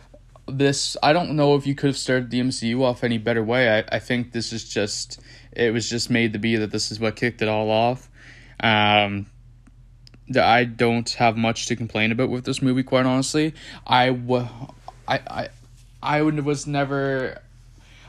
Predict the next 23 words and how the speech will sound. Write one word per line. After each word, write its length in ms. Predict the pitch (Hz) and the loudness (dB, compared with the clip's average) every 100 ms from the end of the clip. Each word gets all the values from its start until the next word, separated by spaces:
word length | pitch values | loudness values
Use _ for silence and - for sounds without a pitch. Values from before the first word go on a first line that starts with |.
| - | -12
I 140 | 139 175 | -2 0
didn't 300 | 208 185 117 | 0 -2 2
watch 300 | 113 127 - | 2 2 0
these 220 | 147 120 | 0 2
movies 320 | 117 113 117 | 2 2 0
for 160 | - 120 | -2 -4
the 100 | 113 | -2
longest 440 | 110 113 110 - | -2 -2 -4 -6
time, 420 | 110 110 123 151 147 - - - - - - - | -2 0 0 -2 -6 -16 -18 -16 -20 -20 -20 -8
uh, 360 | 117 117 110 113 | 0 2 4 0
'cause 260 | - 120 110 | 0 2 4
I 80 | |
was 160 | 110 113 | 2 2
never 200 | 120 117 | -2 -2
really, 260 | 113 113 110 | -2 -2 -2
like, 220 | 104 - | -4 -6
interested 640 | 113 - 98 - 123 117 - - - - | -6 -4 -4 -2 -4 -4 -10 -20 -20 -8
in 120 | 117 | -2
the 100 | 117 | 4
idea 320 | 110 107 107 104 | 4 4 2 2
of 100 | 104 | 2
Iron 280 | 104 113 | 2 2
Man. 340 | 127 135 147 | 0 0 -2